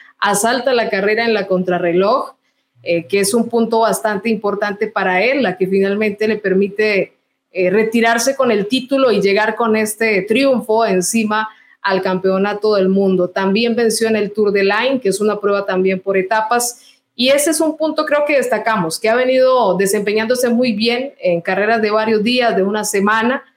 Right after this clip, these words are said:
siendo tan joven, tiene la cabeza también para medir sus fuerzas y para enfrentar a otros rivales, y eso pues está catapultando también la figura de un Trek Segafredo que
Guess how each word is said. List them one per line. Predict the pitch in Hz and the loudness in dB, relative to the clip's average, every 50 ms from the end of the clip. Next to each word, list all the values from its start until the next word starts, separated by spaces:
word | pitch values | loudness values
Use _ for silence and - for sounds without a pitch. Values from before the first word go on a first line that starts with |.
| _ _ | _ _
siendo | - - - 240 240 240 247 254 254 254 | -8 -4 0 0 2 2 2 0 0 0
tan | 254 247 233 220 | 0 0 0 0
joven, | 226 - 247 226 214 226 254 247 - | 0 2 2 2 2 2 0 -2 -2
tiene | 220 208 214 220 | -2 0 0 0
la | 220 208 - | 0 -2 -2
cabeza | - 185 180 190 196 190 220 214 | -2 0 2 2 2 0 -2 -2
también | 214 208 190 190 196 190 196 | -2 -2 -2 0 -2 -2 -2
para | 214 214 202 | -2 -2 0
medir | 196 185 185 190 196 190 | 0 2 2 0 0 -2
sus | - 220 214 - | -2 -4 -4 -4
fuerzas | - 208 214 208 202 208 240 262 254 - - _ _ _ _ _ _ - | -2 -2 -2 0 0 0 -2 -2 -4 -8 -16 _ _ _ _ _ _ -4
y | - 254 247 | -2 0 0
para | 240 233 220 220 | 2 0 0 0
enfrentar | 220 214 226 220 214 233 233 | 0 0 0 0 0 0 0
a | 254 254 | 0 0
otros | 247 240 254 254 240 | 0 0 0 0 2
rivales, | 240 220 220 214 214 220 226 262 285 247 - 220 | 2 2 2 2 2 2 0 0 0 -2 -2 -2
y | 202 190 180 | 0 0 2
eso | 180 185 185 185 220 226 240 233 196 170 - - - _ _ _ _ | 2 0 0 0 0 0 2 2 0 0 -2 -6 -12 _ _ _ _
pues | - 226 220 220 | -2 0 2 2
está | 214 202 - 240 240 | 0 0 0 -2 -2
catapultando | 277 269 269 277 269 - 262 240 226 269 285 277 285 269 | -2 -2 -2 -2 -2 -2 -2 -2 0 -2 0 0 0 0
también | 233 208 202 214 220 226 | 0 0 0 0 0 0
la | 240 247 | 0 -2
figura | 247 247 254 208 226 240 240 254 254 | -2 -2 -2 0 0 0 2 2 0
de | 240 214 | 0 0
un | 202 196 196 | -2 -2 -2
Trek | 226 233 226 226 | -2 -4 -4 -2
Segafredo | - 233 233 233 220 226 220 214 214 226 240 240 | -4 -2 -2 -2 0 0 0 0 0 0 -2 -2
que | - 196 175 165 - | -2 -4 -4 -4 -6